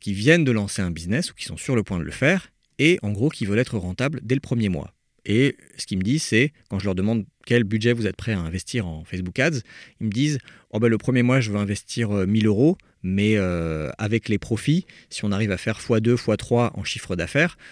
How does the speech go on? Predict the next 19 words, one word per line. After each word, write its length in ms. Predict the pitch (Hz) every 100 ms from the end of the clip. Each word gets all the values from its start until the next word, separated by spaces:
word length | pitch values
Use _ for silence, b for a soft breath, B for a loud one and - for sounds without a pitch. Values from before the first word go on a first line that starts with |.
| B B
on 100 | - 95
investira 380 | 92 - 95
plus 220 | 90 160 -
le 80 |
mois 140 | 120 120
suivant. » 340 | - 101 80 - _ _ -
Donc, 160 | 82 -
en 60 |
gros, 120 | 90
le 60 | 131
raisonnement, 320 | 107 98 104
c'est 160 | 120 107
de 40 |
se 60 | 101
dire, « 300 | 90 92 - b b b -
Je 120 | 95
mets 120 | 110
mille 160 | 117 107
euros, 340 | 90 104 170